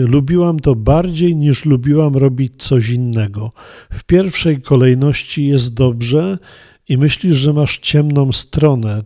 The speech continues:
to ekscytujące. Wtedy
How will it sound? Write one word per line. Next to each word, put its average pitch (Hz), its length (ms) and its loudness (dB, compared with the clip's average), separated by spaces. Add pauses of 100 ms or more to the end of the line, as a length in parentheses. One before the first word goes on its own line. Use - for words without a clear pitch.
to 127 260 -4
ekscytujące. 139 1200 0 (540)
Wtedy 165 580 0